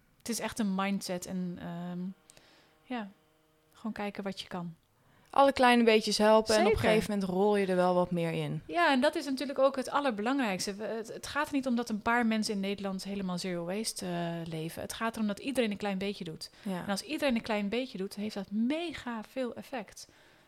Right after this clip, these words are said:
Speaker 1: Want dan heb je het inderdaad, stel dat jij alleen al de helft van je kliko voor elkaar krijgt. Dat is al tweehonderdvijftig kilo per, per jaar dat jij minder aan de straat zet.
Speaker 2: Ja,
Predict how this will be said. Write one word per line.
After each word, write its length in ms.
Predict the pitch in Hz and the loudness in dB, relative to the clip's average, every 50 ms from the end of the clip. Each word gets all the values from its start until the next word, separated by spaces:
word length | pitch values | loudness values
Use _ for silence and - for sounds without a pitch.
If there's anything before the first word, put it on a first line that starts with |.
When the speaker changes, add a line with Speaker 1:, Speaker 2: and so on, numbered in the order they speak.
| _ | _
Speaker 1:
Want 260 | _ 226 208 202 - - | _ -6 -6 -6 -4 -4
dan 180 | 247 247 220 | -2 -2 0
heb 160 | 202 208 208 | -2 -2 -4
je 60 | - 202 | -4 -6
het 100 | 170 196 | -4 -4
inderdaad, 280 | 190 185 190 196 196 | -4 -2 -2 -4 -4
stel 160 | - - 233 | -2 -2 -2
dat 160 | 214 202 196 185 | -2 0 -2 0
jij 200 | 214 226 240 220 | 0 2 2 2
alleen 240 | 196 190 190 185 | 2 0 0 -2
al 180 | 180 175 175 - _ - 117 113 120 117 180 196 214 175 127 | -2 -4 -6 -8 _ -20 -20 -18 -18 -16 -16 -16 -16 -12 -10
de 60 | - | -8
helft 300 | 196 202 247 294 277 - | -8 -6 -6 -6 -8 -8
van 120 | - - 226 | -6 -6 -6
je 80 | 214 196 | -6 -6
kliko 460 | - - 262 277 - 226 180 170 160 - | -6 -8 -8 -6 -6 -6 -6 -6 -6 -10
voor 180 | - - - 196 | -16 -14 -10 -10
elkaar 340 | 190 185 - 254 254 254 226 | -10 -6 -6 -4 -4 -4 -6
krijgt. 500 | - - 175 147 - 160 - - - - - - - - - - - - | -8 -8 -8 -8 -8 -10 -12 -14 -16 -16 -18 -20 -20 -20 -20 -20 -20 -6
Dat 140 | _ 233 233 254 | _ -4 -4 -2
is 80 | 247 | -2
al 120 | 262 240 240 | -2 -2 -2
tweehonderdvijftig 840 | - - 277 285 277 240 214 208 - - 254 262 254 262 - 202 | 0 0 2 2 4 2 2 -2 -2 0 0 0 0 -2 -8 -12
kilo 380 | - - 254 226 208 185 180 180 | -6 -4 -2 0 0 0 -2 -4
per, 420 | 180 - 214 202 190 185 190 - - - | -4 -6 -6 -4 -4 -6 -8 -12 -14 -10
per 160 | - 214 202 | -8 -6 -4
jaar 300 | 190 196 226 240 233 190 | -2 -2 0 0 -2 -2
dat 120 | 175 170 - | -4 -6 -6
jij 140 | 185 185 | -4 -2
minder 300 | 190 202 233 247 226 208 | 0 2 2 2 2 0
aan 100 | - 175 | -2 -4
de 60 | 170 175 | -6 -8
straat 340 | - - 220 214 208 208 | -8 -6 -6 -6 -6 -8
zet. 280 | - - 165 - - - - - - - | -10 -12 -12 -14 -16 -20 -20 -20 -18 -12
Speaker 2:
Ja, 180 | - 208 196 | -10 -8 -8